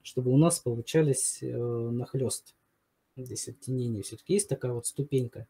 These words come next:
перехода. А, таким образом у вас будет, э, получаться, щас она,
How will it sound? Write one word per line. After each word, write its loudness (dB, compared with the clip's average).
перехода. -2
А, 0
таким 8
образом 8
у 6
вас 8
будет, 0
э, 4
получаться, -2
щас 2
она, 4